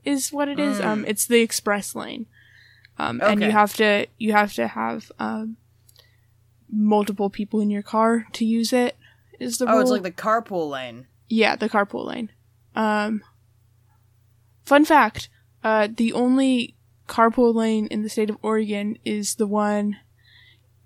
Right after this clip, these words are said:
Speaker 1: uh, going through, like, North Portland on I five to the interstate bridge. Um,
Speaker 2: Mm.
Speaker 1: so that's why we are not very familiar with that. Um, if you're listening
Speaker 2: Yeah, I've only heard of it, like, twice.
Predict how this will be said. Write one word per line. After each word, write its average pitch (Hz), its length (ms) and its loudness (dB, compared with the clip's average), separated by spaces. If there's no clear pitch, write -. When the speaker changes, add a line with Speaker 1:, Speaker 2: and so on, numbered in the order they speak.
Speaker 1:
uh, 202 320 2
going 214 280 0
through, 220 160 2
like, 202 320 0
North 202 340 -4
Portland 208 520 -2
on 202 240 -2
I 208 160 -2
five 214 380 -4
to 208 160 -4
the 196 340 -2
interstate 214 420 -4
bridge. 269 440 -2
Um, 202 220 -2
Speaker 2:
Mm. 208 40 -2
Speaker 1:
so 214 120 0
that's 240 240 0
why 254 280 6
we 233 220 0
are 233 100 4
not 226 200 2
very 220 500 2
familiar 226 500 2
with 214 140 -8
that. - 240 -10
Um, - 220 -4
if 208 140 -6
you're 202 200 0
listening 190 320 2
Speaker 2:
Yeah, 151 60 0
I've 196 180 0
only 214 320 -2
heard 180 220 -2
of 156 100 -10
it, 151 80 -8
like, - 160 -18
twice. 147 580 -6